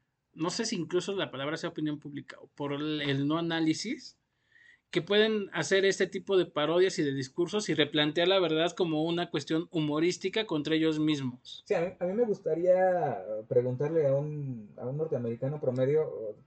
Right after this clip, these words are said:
Speaker 2: qué, qué se queda después de ver la película, ¿no? O sea, porque a veces me da la impresión que,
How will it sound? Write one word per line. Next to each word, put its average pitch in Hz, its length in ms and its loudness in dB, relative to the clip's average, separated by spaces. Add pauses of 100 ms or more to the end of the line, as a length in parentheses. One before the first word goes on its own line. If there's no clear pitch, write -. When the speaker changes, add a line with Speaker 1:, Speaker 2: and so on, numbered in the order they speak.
(460)
Speaker 2:
qué, 139 200 -12
qué 156 120 2
se 151 180 -2
queda 151 260 4
después 139 260 0
de 135 60 2
ver 139 100 0
la 139 120 -2
película, 120 520 -8
¿no? 127 200 -12
O 123 40 -8
sea, 131 120 -4
porque 127 320 -4 (340)
a 143 100 -2
veces 151 220 0
me 147 80 0
da 143 100 0
la 147 80 -2
impresión 143 320 -4
que, 123 440 2